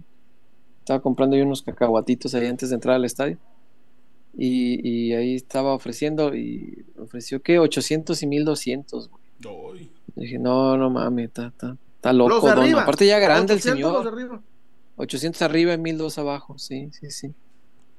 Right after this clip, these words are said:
Speaker 1: Y ya grande el señor, y dije, "Ah, no.
Speaker 2: No mames,
Speaker 1: Tenga
Speaker 2: señor.
Speaker 1: tantita madre",
Speaker 2: <laughs>
Speaker 1: sí.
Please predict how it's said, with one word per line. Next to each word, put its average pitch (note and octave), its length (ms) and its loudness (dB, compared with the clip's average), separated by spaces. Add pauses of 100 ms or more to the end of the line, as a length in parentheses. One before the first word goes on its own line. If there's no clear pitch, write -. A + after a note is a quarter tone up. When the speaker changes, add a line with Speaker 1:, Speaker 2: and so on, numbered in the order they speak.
(220)
Speaker 1:
Y A#2+ 100 -2
ya C3 140 2
grande F3+ 380 0
el F#3+ 60 2
señor, F#3 320 -2
y F#3+ 60 0
dije, F3 240 -6
"Ah, - 240 -10
no. B2+ 320 -16 (400)
Speaker 2:
No A#2 120 -16
mames, A#2 260 -12
Speaker 1:
Tenga D3+ 160 0
Speaker 2:
señor. D3 120 2
Speaker 1:
tantita C3+ 400 2
madre", B2+ 680 4
Speaker 2:
<laughs> - 0 -
Speaker 1:
sí. C#3+ 600 -2